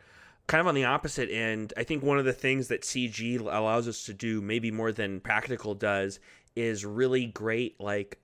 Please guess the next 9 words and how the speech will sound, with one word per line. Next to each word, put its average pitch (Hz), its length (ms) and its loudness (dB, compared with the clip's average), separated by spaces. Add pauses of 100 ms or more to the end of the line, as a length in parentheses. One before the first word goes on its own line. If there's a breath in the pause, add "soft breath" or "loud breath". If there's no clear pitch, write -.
creature, 156 640 0
non-human 117 680 0
performances 156 800 -2
for 110 220 -2
fantasy 110 600 -2
and 104 100 -2
sci-fi 101 640 0
and, 110 220 2
and 113 220 -4